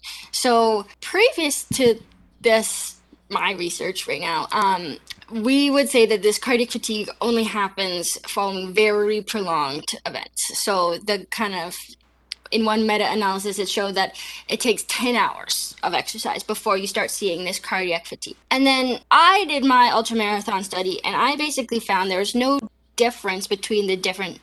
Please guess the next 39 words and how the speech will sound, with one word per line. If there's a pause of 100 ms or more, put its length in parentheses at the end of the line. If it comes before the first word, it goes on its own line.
(100)
distances
of
races.
So
if
you
did
twenty-five
K
or
if
you
did
a
hundred
sixty
K,
we
still
saw (120)
the
same
amount
of
fatigue (140)
in
these
athletes,
which
is
weird, (240)
'cause
twenty-five
K
is
a
lot
less
time.